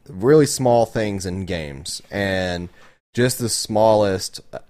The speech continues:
kind of caveat of a game will turn me off of it. There's a weird running, um, animation in Star Ocean that came out on P S four, and I was like, "I couldn't play the game 'cause of it." It's like, it just, it got, I saw it, and it bugged the hell out of me,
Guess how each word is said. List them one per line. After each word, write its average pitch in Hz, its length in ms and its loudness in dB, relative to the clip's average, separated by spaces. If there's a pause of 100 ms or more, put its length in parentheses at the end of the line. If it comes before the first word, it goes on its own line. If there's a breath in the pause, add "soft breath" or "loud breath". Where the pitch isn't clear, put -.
(300)
kind 127 160 2
of 104 80 -2
caveat 104 500 0
of 90 80 -4
a 92 60 -2
game 85 580 -6
will 95 360 -4
turn 104 200 -6
me 92 80 -6
off 95 220 -2
of 85 160 -6
it. 80 120 -10
There's 107 180 -2
a 107 80 -4
weird 123 280 -2
running, 104 540 -4 (140)
um, 85 680 -4 (140)
animation 101 520 -4
in 92 240 -8
Star 110 360 0
Ocean 85 480 -10 (320 soft breath)
that 101 100 -2
came 107 240 -4
out 98 80 -2
on 92 100 -4
P 107 160 -8
S 92 100 -6
four, 131 200 -2
and 107 80 2
I 95 40 0
was 95 120 -2
like, 92 180 -4
"I 101 60 -10
couldn't 85 240 -8
play 90 140 -6
the 80 60 -10
game 107 200 -6
'cause 80 160 -10
of 71 140 -10
it." 55 80 -14
It's 101 100 -12
like, - 160 -8
it 131 120 -6
just, 117 260 -6
it 120 100 -4
got, 101 180 0
I 101 40 -2
saw 110 300 2
it, - 20 2
and 104 80 -2
it 85 160 -8
bugged 98 200 -2
the 101 60 -4
hell 95 220 -2
out 90 100 -2
of 87 100 -4
me, 107 200 -8